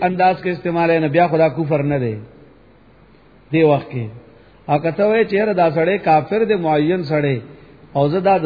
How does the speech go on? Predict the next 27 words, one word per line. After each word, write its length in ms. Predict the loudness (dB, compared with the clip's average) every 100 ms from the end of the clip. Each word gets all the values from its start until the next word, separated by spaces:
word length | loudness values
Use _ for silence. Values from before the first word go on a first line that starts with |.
| 0
زړه 160 | 2 2
نه 80 | 4
غواړم 340 | 4 4 2 -2
چې 120 | -4
دې 160 | -4 -4
دکه 200 | -4 -4 -2
شانتې 280 | -2 -4
کافر 360 | -4 -4 -4 0
یې 80 | 2
اړو، 120 | 2
ایمان 320 | 2 0 0 2
ورته 260 | 0 0
نصیب 300 | -2 -2 -2 -2
نشي، 340 | -2 -6 -14 -16 -20 -20 _ _ _ -20 _ _ -4
دا 160 | 0 2
خو 100 | 2
بیا 160 | 2
کفر 320 | 0 -2 -2 0
دی. 100 | 0
ته 100 | -2
خو 100 | -2
رضا 240 | 0 2 2
په 100 | 0
کفر 280 | -4 -4 -2
باندې 280 | 0 0 -2
کوې، 220 | -6 -14 -16 -20 -20 -20
او 80 | -6